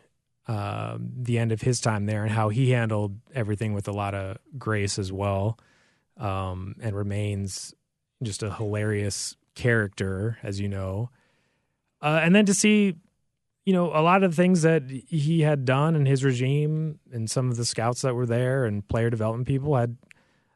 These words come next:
done a lot of good things. I mean, you can see it certainly in Javier Baez and Wilson Contreras. And then to see kind of what Theo did and how there were so many kind of,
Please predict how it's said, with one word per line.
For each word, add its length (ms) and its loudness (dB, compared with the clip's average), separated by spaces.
done 180 6
a 40 6
lot 200 8
of 340 0
good 160 6
things. 400 0
I 100 -2
mean, 120 -4
you 80 -8
can 140 -4
see 240 -4
it 140 -6
certainly 300 -4
in 60 -2
Javier 340 -2
Baez 400 -8
and 100 -8
Wilson 260 -8
Contreras. 640 -4
And 100 0
then 360 0
to 60 2
see 440 4
kind 180 4
of 80 2
what 240 2
Theo 340 4
did 380 4
and 120 2
how 260 2
there 120 0
were 100 0
so 240 2
many 280 2
kind 280 2
of, 480 -4